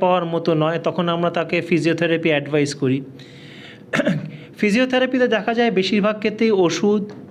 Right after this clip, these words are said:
রেস্ট, বরফ, ফিজিওথেরাপিতে বেশিরভাগ লোকই ঠিক হয়ে যায়।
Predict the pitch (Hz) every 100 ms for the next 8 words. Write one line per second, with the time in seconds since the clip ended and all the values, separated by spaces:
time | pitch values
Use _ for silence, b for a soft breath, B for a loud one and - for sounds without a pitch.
0 | - 139 185 202 196 - B B - 156
1 | 170 190 196 196 165 160 175 180 170 190
2 | 185 185 190 190 - - - - - -
3 | - - 165 160 196 190 185 175 170 190
4 | 190 170 - 135 120 107